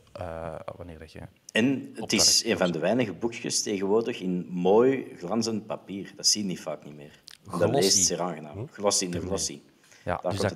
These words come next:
Speaker 2: de term vandaan.
Speaker 1: dat kost
Speaker 2: Klopt.
Speaker 1: stukken van mensen, dus koopt alsjeblieft een boekje. <laughs> Dat wil
Speaker 2: Want
Speaker 1: ik wel
Speaker 2: als je
Speaker 1: zeggen.
Speaker 2: tegenwoordig die weekendbijlages van de Gazette
Speaker 1: Ja.
Speaker 2: of de Numo of de Dag Allemaal, dat is allemaal gewoon gazettenpapier bekend, hè.
Speaker 1: Ja.
Speaker 2: Niks glossy niet meer, hè.
Speaker 1: Voilà. Dus, ehm,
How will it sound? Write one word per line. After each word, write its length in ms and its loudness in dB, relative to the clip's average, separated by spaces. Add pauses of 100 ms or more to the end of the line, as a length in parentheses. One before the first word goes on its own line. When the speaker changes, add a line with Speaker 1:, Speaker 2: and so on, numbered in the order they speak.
Speaker 2:
de 60 -2
term 160 -2
vandaan. 260 -8
Speaker 1:
dat 180 -2
kost 220 -2
Speaker 2:
Klopt. 160 -2
Speaker 1:
stukken 340 -2
van 140 8
mensen, 320 2
dus 200 -8
koopt 280 -2
alsjeblieft 380 -6
een 100 -6
boekje. 340 -10
<laughs> 280 -2
Dat 0 -
wil 120 0
Speaker 2:
Want 160 4
Speaker 1:
ik 100 2
wel 80 2
Speaker 2:
als 100 6
je 60 4
Speaker 1:
zeggen. 160 2
Speaker 2:
tegenwoordig 560 4
die 160 0
weekendbijlages 720 2
van 180 0
de 60 -2
Gazette 560 -6 (280)
Speaker 1:
Ja. 120 -6
Speaker 2:
of 120 -8
de 120 -8
Numo 300 2
of 60 2
de 120 0
Dag 160 0
Allemaal, 800 -2
dat 100 -10
is 60 -6
allemaal 600 -2 (560)
gewoon 180 -6
gazettenpapier 720 -8
bekend, 300 -16
hè. 60 -20 (340)
Speaker 1:
Ja. 60 -10
Speaker 2:
Niks 200 -6
glossy 280 -6
niet 140 -10
meer, 160 -14
hè. 80 -20 (800)
Speaker 1:
Voilà. 360 -16 (140)
Dus, 220 -8
ehm, 320 -8